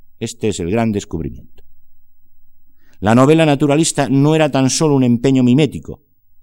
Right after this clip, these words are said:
sino una construcción narrativa que tenía en la experimentación su columna vertebral.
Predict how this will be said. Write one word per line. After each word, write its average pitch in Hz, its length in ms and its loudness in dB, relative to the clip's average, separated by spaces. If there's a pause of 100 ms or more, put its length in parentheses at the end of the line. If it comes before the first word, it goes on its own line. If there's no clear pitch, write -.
(160)
sino 113 260 2
una 139 160 4
construcción 143 560 0
narrativa 135 460 -2
que 127 80 -4
tenía 123 400 -2
en 131 240 0
la 113 100 -4
experimentación 120 840 -8 (200)
su 107 200 -10
columna 107 340 -4
vertebral. - 480 -12